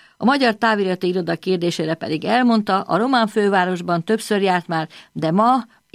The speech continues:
de akkor először mutatott be magyar nyelven szentmisét. Kitartást és alázatosságot tanulhatunk tőle. Monostori László, a hétszázötven éve elhunyt Árpádházi Szent Margitról.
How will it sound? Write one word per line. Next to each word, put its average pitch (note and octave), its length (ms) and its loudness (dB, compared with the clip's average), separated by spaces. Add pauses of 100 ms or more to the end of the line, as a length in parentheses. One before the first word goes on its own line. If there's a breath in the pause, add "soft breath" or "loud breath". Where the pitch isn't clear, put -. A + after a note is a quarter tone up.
de F#3 140 0
akkor G#3+ 440 0
először F#3 460 0
mutatott E3 440 -4
be D#3+ 140 -4
magyar D#3+ 300 -2
nyelven D3+ 340 -6
szentmisét. - 800 -10 (1400 soft breath)
Kitartást F#3+ 920 0
és - 260 -4
alázatosságot E3 960 -2
tanulhatunk E3+ 720 -4
tőle. D#3 460 -4 (600 soft breath)
Monostori F#3+ 580 0
László, A3 500 0
a E3+ 60 0
hétszázötven F#3 800 0
éve E3 260 -4
elhunyt F#3+ 480 -4
Árpádházi F3 640 -4
Szent D#3+ 320 -6
Margitról. - 800 -10